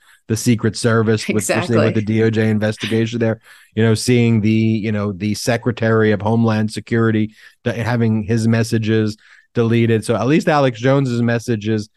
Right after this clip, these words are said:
Speaker 1: exist. And I saw another comment like, you know, the Republicans were talking about a subset of Hillary Clinton's emails that were deleted,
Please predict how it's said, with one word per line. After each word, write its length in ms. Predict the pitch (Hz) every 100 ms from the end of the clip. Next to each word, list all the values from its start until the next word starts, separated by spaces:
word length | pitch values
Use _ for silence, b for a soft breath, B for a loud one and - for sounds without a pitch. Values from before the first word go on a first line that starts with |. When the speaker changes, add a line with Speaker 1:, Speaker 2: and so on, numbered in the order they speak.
| b b
Speaker 1:
exist. 720 | - 113 104 110 135 127 -
And 260 | 117 110 107 _ b -
I 100 | 123
saw 220 | - 127
another 320 | 120 117 117
comment 500 | 113 120 110 107 107
like, 400 | 110 107 107 _ _ b b -
you 80 |
know, 60 | 135
the 80 | 123
Republicans 640 | 120 127 123 123 127 117
were 100 | 104
talking 360 | 107 117 113 117
about 340 | 104 104 104
a 40 | 110
subset 580 | - 123 113 113 117 110
of 100 | 104
Hillary 300 | 117 110 107
Clinton's 480 | 123 113 117 107
emails 460 | 104 110 107 101 101
that 120 | 104
were 160 | 110 107
deleted, 460 | 104 104 104 101